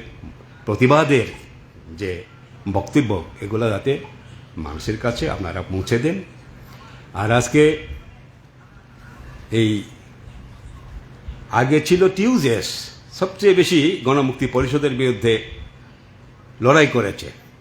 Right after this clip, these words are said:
ট্রাইবেল এলাকায়, এবং তাদের লড়াই থেকেই বিচ্ছিন্নতাবাদী, সন্ত্রাসবাদীরা সৃষ্টি হয়েছে। এটা আমরা সবসময় বলি, কারণ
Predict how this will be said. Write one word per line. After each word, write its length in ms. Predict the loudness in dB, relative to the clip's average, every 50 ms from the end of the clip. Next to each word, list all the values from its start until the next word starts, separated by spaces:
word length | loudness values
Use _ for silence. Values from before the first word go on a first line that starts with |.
| -20 -12 -6
ট্রাইবেল 320 | -4 -2 -2 -2 -2 -4 -4 -6
এলাকায়, 360 | -6 -8 -8 -10 -12 -12 -14 -18 -20 -20 -20 -20 -20 -20 -20 -20 -20 -20 -20 -20 -20 -20 -20 -20 -20 -20 -20 -20 -20 -20 -18 -8 -2 2
এবং 120 | 4 4 6 6
তাদের 220 | 6 6 4 4 4 4
লড়াই 260 | 4 4 4 4 4 4 4
থেকেই 320 | 4 6 6 6 6 4 0 -6 -8 -14 -18 -20 -20 -20 -20 -20 -20 -10 -6 -6
বিচ্ছিন্নতাবাদী, 720 | -4 0 0 2 2 2 2 2 2 2 2 4 4 4 2 2 0
সন্ত্রাসবাদীরা 680 | 0 0 0 0 0 0 0 0 2 2 2 2 2 0 -2 -4 -8 -14 -20 -20 -20 -20 -20 -20 -20 -8 -4
সৃষ্টি 260 | -4 -2 0 2 2 4
হয়েছে। 320 | 4 4 4 4 2 2 0 0 -4 -14 -18 -20 -20 -20 -20 -20 -20 -20 -20 -20 -20 -20 -20 -20 -20 -20 -20 -16 -6 -4 0
এটা 160 | 2 4 4 4 4 2 -2 -4 -2 -2
আমরা 160 | 0 0 0 0 0
সবসময় 420 | -2 -4 -4 -4 -4 -2 0 0 0 -2
বলি, 200 | -4 -6 -6 -10 -14 -16 -18 -20 -20 -20 -20 -20 -20 -20 -20 -20 -20 -20 -20 -20 -20 -20 -20 -20 -20 -20 -20 -20 -20 -20 -20 -16 -8 -4
কারণ 140 | 0 2